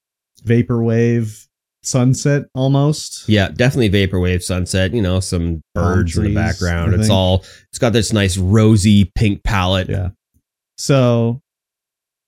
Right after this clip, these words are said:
Speaker 1: well, that release made me think, like, "Oh, are we going to Vice City again, or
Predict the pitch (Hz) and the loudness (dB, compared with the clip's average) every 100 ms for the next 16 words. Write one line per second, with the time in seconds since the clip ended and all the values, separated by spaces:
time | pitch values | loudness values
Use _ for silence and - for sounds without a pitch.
0 | _ _ _ 165 143 123 - 147 156 160 | _ _ _ 0 2 0 0 2 2 -2
1 | _ _ 139 131 131 123 131 117 110 - | _ _ 0 4 4 2 2 2 2 0
2 | 113 107 107 135 190 123 117 151 190 170 | -2 -2 -4 -2 -2 0 0 0 0 0
3 | 131 107 110 123 - 131 139 147 143 147 | 0 0 0 -2 -4 -2 0 0 0 0
4 | 147 139 107 101 101 | 0 0 0 0 -2